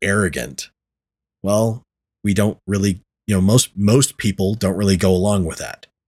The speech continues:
That's just what's happening. So going on to other stuff that's, uh, that's, that's come out and, uh, hopefully some better news for everybody.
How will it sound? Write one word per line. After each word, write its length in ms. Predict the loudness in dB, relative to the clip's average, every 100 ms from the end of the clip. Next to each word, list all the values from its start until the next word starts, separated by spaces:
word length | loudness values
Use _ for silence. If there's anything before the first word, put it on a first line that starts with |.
| _ -10
That's 140 | -6
just 240 | -4 -4 -2
what's 180 | -4
happening. 420 | -2 -4 -4 -12 -16 -20 _ _ _ _ _ _
So 420 | 0 2 2 -2 -8 _ _ 2
going 240 | 4 6
on 240 | 4 4 2
to 600 | 2 4 6 4 2 -2 -14 _ _ _ _ _ _ _ _ _
other 200 | 0 2
stuff 320 | 2 0 -2 0
that's, 260 | -2 -2
uh, 180 | -2 -2
that's, 320 | -4 -6 -10 -8
that's 160 | -4 -4
come 200 | -2 0
out 240 | 0 0
and, 180 | -4 -4
uh, 180 | -2 -4 -8 -18 -20 -20 _ _ 0
hopefully 280 | 2 2 2
some 180 | 2 0
better 220 | 2 2
news 440 | 4 2 2 0
for 160 | -2 0
everybody. 500 | 2 2 0 -2 -4